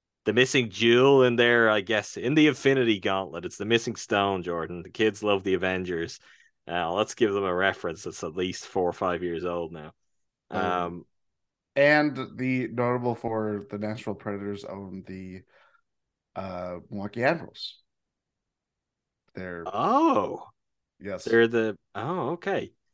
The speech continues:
Speaker 1: And is it exactly like that, that they are, they are the parent? It's not like minor league baseball affiliates, so they are solely owned,
Speaker 2: No, it,
Speaker 1: operated
Speaker 2: it,
Speaker 1: by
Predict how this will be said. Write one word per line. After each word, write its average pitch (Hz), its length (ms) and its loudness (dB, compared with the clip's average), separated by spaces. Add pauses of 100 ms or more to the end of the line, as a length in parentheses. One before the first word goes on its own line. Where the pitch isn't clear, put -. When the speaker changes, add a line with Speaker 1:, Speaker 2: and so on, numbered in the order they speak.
(280)
Speaker 1:
And 123 160 4
is 123 140 6
it 131 140 10
exactly 120 480 4
like 113 280 4
that, 113 240 4
that 98 220 -4
they 101 260 2
are, 92 420 2 (460)
they 98 140 2
are 101 120 4
the 98 100 2
parent? 98 680 0
It's 90 200 -10
not 98 240 -2
like 87 220 -6
minor 92 340 0
league 87 180 -2
baseball 92 480 -2
affiliates, 87 500 -4
so 85 400 -8 (440)
they 90 180 2
are 85 100 0
solely 90 520 0
owned, 87 460 -6
Speaker 2:
No, 175 220 10
it, 190 140 6
Speaker 1:
operated 160 280 2
Speaker 2:
it, 143 140 0
Speaker 1:
by 87 180 -4